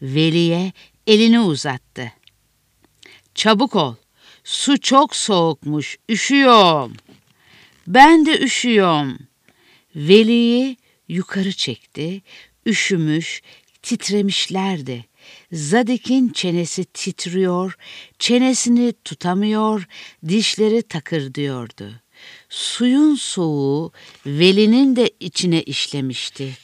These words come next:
Tüyleri diken diken olmuş, kesik kesik nefes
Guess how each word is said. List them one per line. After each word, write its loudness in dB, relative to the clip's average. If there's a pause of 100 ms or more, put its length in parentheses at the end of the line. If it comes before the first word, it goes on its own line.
(440)
Tüyleri 2
diken -2
diken -2
olmuş, -4 (380)
kesik -2
kesik -4
nefes -4